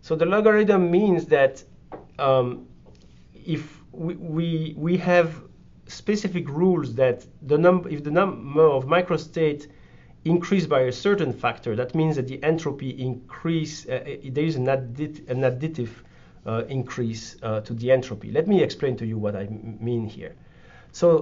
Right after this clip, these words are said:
there is essentially an entropy that's related to the microstate and entropy to, uh, related to the macrostate. So suppose that you have a, you have a system, okay?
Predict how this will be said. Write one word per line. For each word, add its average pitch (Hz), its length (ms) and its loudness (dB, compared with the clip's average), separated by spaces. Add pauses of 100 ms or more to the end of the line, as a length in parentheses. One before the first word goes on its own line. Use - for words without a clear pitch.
there 151 120 6
is 208 440 2
essentially 160 880 0
an 131 100 2
entropy 165 480 2
that's 120 180 -10
related 139 300 -8
to 123 60 -12
the 117 100 -8
microstate 120 760 -4
and 113 100 -2
entropy 113 420 -6
to, 113 340 -10 (160)
uh, 107 480 -8
related 117 420 -8
to 113 120 -8
the 104 300 -4 (420)
macrostate. - 840 -4 (680)
So - 160 -4
suppose 254 560 0
that 180 420 4
you 165 200 0
have 170 280 4
a, 135 240 4
you 151 200 -6
have 131 240 -4
a 120 40 -8
system, 170 760 -6
okay? 127 400 -4